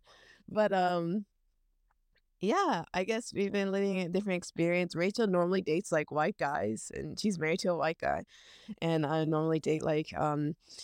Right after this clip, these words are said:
Asian guys, mostly just <laughs> Japanese guys. And, uh,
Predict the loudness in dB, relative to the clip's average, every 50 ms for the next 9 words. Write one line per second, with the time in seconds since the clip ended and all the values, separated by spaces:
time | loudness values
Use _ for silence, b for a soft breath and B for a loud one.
0 | B B B B 0 0 2 2 2 2 0 2 2 2 0 0 0 -2 -2 -2
1 | 0 0 0 0 0 0 -2 -4 -4 -4 -4 -2 0 2 2 2 2 0 -2 -2
2 | 0 0 0 0 0 -2 -2 -4 -2 0 2 2 2 2 2 2 0 0 0 0